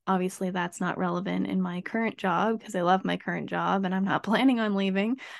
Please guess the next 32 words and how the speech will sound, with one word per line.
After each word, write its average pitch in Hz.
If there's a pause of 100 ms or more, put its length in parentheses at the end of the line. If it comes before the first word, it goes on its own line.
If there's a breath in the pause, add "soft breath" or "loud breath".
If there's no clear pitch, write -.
(180 loud breath)
Um, 202
but 196 (680)
in 214
that 196 (520)
sort 202
of 196 (120)
same 220
kind 208
of 196
context, 196 (100)
um, 202 (1200)
I 226
guess 262
maybe 208
more 202
the 202
moral 202
of 196
the 202
story 208
is 202 (640 loud breath)
to 220
stick 214
up 208
for -
yourself. 208
'Cause 196
again, 202
the 196
people 202
pleaser 196
thing, 190